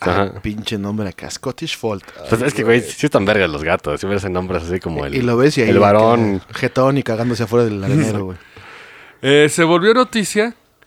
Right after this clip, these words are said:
Speaker 3: porque este gato que recogió en una perrera en el dos mil once le concedió deseos.
Speaker 2: No mames. Oye, un, un pinche gato es bien egoísta. ¿Cómo te va a dar deseos?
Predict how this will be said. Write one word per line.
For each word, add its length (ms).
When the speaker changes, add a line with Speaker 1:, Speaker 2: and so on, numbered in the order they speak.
Speaker 3:
porque 720
este 280
gato 300
que 120
recogió 480
en 60
una 260
perrera 500
en 180
el 120
dos 160
mil 200
once 400
le 240
concedió 540
deseos. 760
Speaker 2:
No 100
mames. 480
Oye, 100
un, 100
un 200
pinche 240
gato 280
es 100
bien 140
egoísta. 500
¿Cómo 280
te 140
va 100
a 40
dar 100
deseos? 400